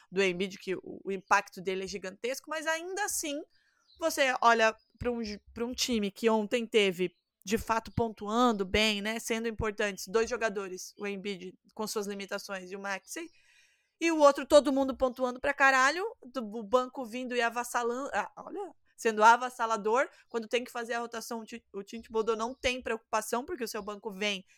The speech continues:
e mantém o nível, né, de jogo e de ataque, aí realmente fica muito complicado. É,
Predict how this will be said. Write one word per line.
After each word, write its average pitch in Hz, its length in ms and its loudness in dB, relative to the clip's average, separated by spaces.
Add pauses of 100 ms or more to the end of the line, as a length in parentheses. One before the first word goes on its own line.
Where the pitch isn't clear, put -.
(140)
e 254 100 -4
mantém 240 480 -2
o 269 40 -8
nível, 220 320 -6
né, 208 180 -4
de 202 160 -8
jogo 214 340 2
e 208 40 -8
de 196 80 -4
ataque, 208 480 -2 (280)
aí 233 260 -4
realmente 226 380 -6
fica 226 220 -4
muito 208 480 4
complicado. 247 640 -4 (400)
É, 185 300 0